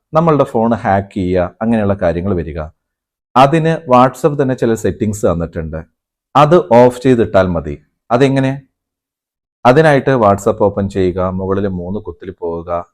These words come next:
സെറ്റിങ്സ് എന്നുള്ളതിൽ പോവുക, അതിനടുത്ത് പ്രൈവസി എന്നുള്ളത് കാണും, അതിൽ പോവുക. ഏറ്റവും താഴെ അഡ്വാൻസ്ഡ് എന്നുള്ളത് കണ്ടോ? അതിൽ ആദ്യത്തെ ബ്ലോക്ക് അൺനോൺ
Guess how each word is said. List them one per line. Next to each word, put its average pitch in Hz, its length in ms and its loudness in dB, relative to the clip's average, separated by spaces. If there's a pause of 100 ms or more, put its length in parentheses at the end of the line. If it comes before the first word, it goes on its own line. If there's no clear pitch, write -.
(100)
സെറ്റിങ്സ് 120 540 -6
എന്നുള്ളതിൽ 85 320 -4 (100)
പോവുക, 82 280 -8 (680)
അതിനടുത്ത് 113 520 2
പ്രൈവസി 101 460 0
എന്നുള്ളത് 95 300 -2
കാണും, 85 240 -6 (200)
അതിൽ 104 180 -2 (100)
പോവുക. 82 300 -6 (720)
ഏറ്റവും 131 500 0
താഴെ 82 320 2 (300)
അഡ്വാൻസ്ഡ് 120 600 0
എന്നുള്ളത് 107 280 0
കണ്ടോ? 80 240 -6 (880)
അതിൽ 135 160 2 (100)
ആദ്യത്തെ 104 400 -2 (280)
ബ്ലോക്ക് 113 300 0 (100)
അൺനോൺ 110 320 -2